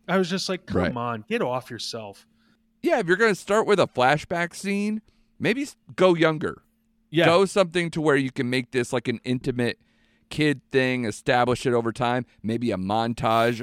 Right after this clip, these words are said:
Speaker 2: of birthdays 'cause it's leading into a birthday celebration.
Speaker 1: Yeah.
Speaker 2: Something. They do one birthday thing.
Speaker 1: Yep.
Speaker 2: They're already well into their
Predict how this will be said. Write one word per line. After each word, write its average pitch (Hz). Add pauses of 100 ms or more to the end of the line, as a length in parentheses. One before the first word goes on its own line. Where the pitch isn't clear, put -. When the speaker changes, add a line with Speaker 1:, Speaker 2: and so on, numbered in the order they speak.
(100)
Speaker 2:
of 113 (240)
birthdays 120
'cause 104
it's 92
leading 110
into 110
a 107
birthday 107
celebration. 110
Speaker 1:
Yeah. 262
Speaker 2:
Something. 107 (300)
They 143
do 180
one 127
birthday 143
thing. 87
Speaker 1:
Yep. 127 (120)
Speaker 2:
They're 107
already 139 (580)
well 104
into 139
their 123